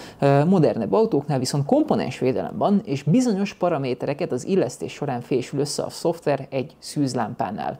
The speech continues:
tehát egy utángyártott dobozból kivett lámpánál. Egy lopott lámpánál viszont az eltérő paramétereket nem tudja összefésülni a szoftver,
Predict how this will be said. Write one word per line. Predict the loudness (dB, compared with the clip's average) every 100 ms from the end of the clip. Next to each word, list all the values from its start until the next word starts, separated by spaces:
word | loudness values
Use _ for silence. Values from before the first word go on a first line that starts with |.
| -10
tehát | -10 -8 -8
egy | -8 -4
utángyártott | -4 -2 -4 -4 -2 -4 -4 -8
dobozból | -6 -4 -2 -4
kivett | -2 -8 -8 -10
lámpánál. | -12 -10 -10 -8 -12 -14 -18 -18 -8 0
Egy | 4
lopott | 4 4 2 2
lámpánál | 0 0 2 2
viszont | 0 -4 -4
az | -4
eltérő | -2 0 2 2
paramétereket | 2 -2 -2 -4 -2 -2 -2 -2
nem | 0 2 2
tudja | 2 2
összefésülni | 0 -4 -4 -6 -4 -8 -8
a |
szoftver, | -6 -6 -2 0 -2